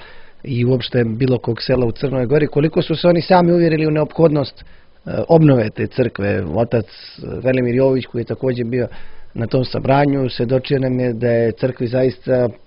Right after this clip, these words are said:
prijeko potrebna rekonstrukcija i to vrlo brzo.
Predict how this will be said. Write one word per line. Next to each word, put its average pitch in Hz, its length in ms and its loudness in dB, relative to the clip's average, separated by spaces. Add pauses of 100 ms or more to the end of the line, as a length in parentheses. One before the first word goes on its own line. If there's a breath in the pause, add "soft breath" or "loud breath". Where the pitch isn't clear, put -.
prijeko 131 460 0
potrebna 123 440 -2
rekonstrukcija 120 640 -6
i 107 40 -4
to 110 140 -4
vrlo 107 180 -4
brzo. - 260 -16